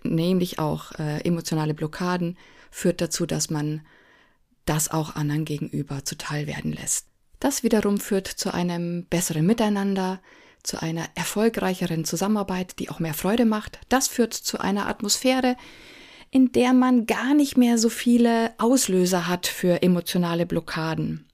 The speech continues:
Und das Gute daran ist, man fängt bei sich selber an. Man nutzt diese Möglichkeiten, die ein jeder Mitarbeiter oder ein jeder Mensch für sich selber hat. Und vor allem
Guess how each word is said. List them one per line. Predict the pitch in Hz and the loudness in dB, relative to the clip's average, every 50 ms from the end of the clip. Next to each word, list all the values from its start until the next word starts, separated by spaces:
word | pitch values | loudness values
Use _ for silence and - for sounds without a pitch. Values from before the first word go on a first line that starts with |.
| _ _ _ - _ - - - - - - - - _ _ - | _ _ _ -20 _ -20 -20 -20 -20 -20 -20 -20 -20 _ _ -2
Und | - 185 185 180 | 0 0 0 0
das | 180 170 - | -2 -4 -4
Gute | - 208 233 - 262 247 | -4 -2 2 2 4 4
daran | 247 233 226 220 214 214 220 | 4 4 2 2 4 2 2
ist, | 208 - 190 190 190 - - - - - - - | 2 2 0 -2 -2 -2 -4 -4 -6 -8 -6 -4
man | 185 190 190 | -2 -2 -2
fängt | 185 - - 170 175 180 - | -2 -4 -4 -4 -4 -4 -4
bei | - 175 175 | -4 -4 -4
sich | 180 196 - | -4 -4 -2
selber | - - - 233 - - - | 0 0 0 0 -2 -4 -6
an. | - 156 156 160 165 - _ _ | -6 -6 -6 -6 -8 -12 _ _
Man | - 180 170 170 170 - - _ _ _ _ _ _ _ _ _ _ _ _ | -6 -4 -4 -4 -6 -8 -10 _ _ _ _ _ _ _ _ _ _ _ _
nutzt | - 190 196 190 - - - | 0 0 0 -2 -4 -2 0
diese | 233 247 254 277 | 2 4 6 6
Möglichkeiten, | 247 220 220 214 - 226 220 - - - 196 196 196 - 196 196 196 | 4 4 4 2 -2 -4 -4 -4 -6 -4 -4 -4 -4 -4 -4 -4 -4
die | - 190 190 190 196 - - | -4 -2 -2 -2 -4 -4 -6
ein | 175 170 170 170 | -6 -6 -4 -2
jeder | 175 185 220 214 | 0 2 2 2
Mitarbeiter | 208 196 196 - 190 185 180 175 175 - - 180 180 - | 2 0 -2 -4 -4 -4 -4 -6 -6 -4 -6 -6 -4 -4
oder | 175 170 175 - | -6 -8 -6 -6
ein | 156 156 | -6 -4
jeder | 165 170 - 185 | -2 -2 -2 0
Mensch | 180 175 175 175 - | -2 -2 -4 -4 -4
für | - 170 | -4 -4
sich | 160 170 165 - | -4 -4 -4 -4
selber | - 165 165 - 180 156 - - | -6 -6 -8 -8 -10 -10 -12 -12
hat. | 165 - - - - _ _ _ _ _ _ _ _ _ _ - | -14 -14 -16 -20 -20 _ _ _ _ _ _ _ _ _ _ -4
Und | - 185 180 175 | -2 0 0 0
vor | - - - 165 - - 180 | -2 -4 -4 -4 -2 -2 0
allem | 202 220 233 233 233 226 220 | 2 4 4 6 6 4 4